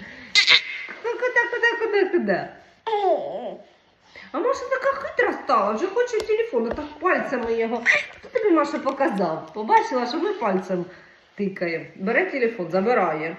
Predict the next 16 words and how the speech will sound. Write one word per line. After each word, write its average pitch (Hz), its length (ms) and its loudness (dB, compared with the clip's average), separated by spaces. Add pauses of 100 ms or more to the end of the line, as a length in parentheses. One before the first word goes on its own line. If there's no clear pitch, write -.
Нервничає, 214 760 0
коли 247 240 -4
я 233 120 -2
забираю, 220 640 -4
кричить 196 480 -8
на 262 80 0
мене. 170 300 -4 (680)
І - 80 -12
бере 233 260 0
так 170 240 -6
його 165 100 -2
сразу. 156 380 -6
І - 180 -6
давай 180 320 -2 (100)
пальцями. 147 480 -8 (2000)
Да-да-да. 220 760 2